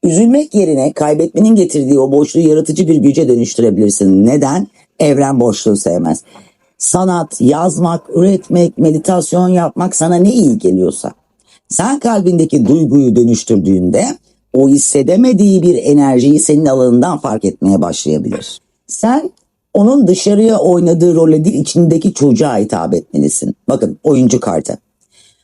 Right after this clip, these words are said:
Ama bunu dışa dönük çabayla değil, içten gelen şefkatle yapmalısın. Sessizliğinde bile bir sevgi enerjisi ona ulaşmalı.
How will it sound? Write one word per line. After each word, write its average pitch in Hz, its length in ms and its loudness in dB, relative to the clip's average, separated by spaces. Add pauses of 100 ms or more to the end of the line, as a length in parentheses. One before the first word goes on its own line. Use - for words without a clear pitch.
(160)
Ama 196 360 0 (220)
bunu 175 340 2
dışa 175 440 -2 (140)
dönük 165 300 0
çabayla 147 560 0
değil, 143 280 2
içten 175 440 -4
gelen 127 320 0
şefkatle 87 580 -4
yapmalısın. - 580 -8 (880)
Sessizliğinde 202 880 2
bile 190 240 0
bir 175 240 0 (220)
sevgi 165 500 0
enerjisi 127 680 0 (260)
ona 113 180 4
ulaşmalı. 87 640 -2